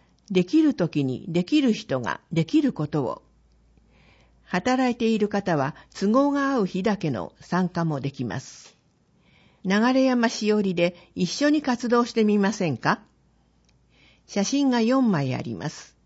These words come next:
一枚目、赤ちゃんへの読み聞かせ。二枚目、小学生の手遊び。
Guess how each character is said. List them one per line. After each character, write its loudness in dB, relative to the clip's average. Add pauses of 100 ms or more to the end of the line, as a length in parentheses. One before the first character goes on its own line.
(440)
一 -2
枚 2
目、 -2 (840)
赤 0
ち -2
ゃ 2
ん 0
へ 0
の -4 (200)
読 0
み 2
聞 -12
か -8
せ。 -10 (840)
二 2
枚 2
目、 -2 (640)
小 0
学 -2
生 -4
の -14 (120)
手 -4
遊 -2
び。 -18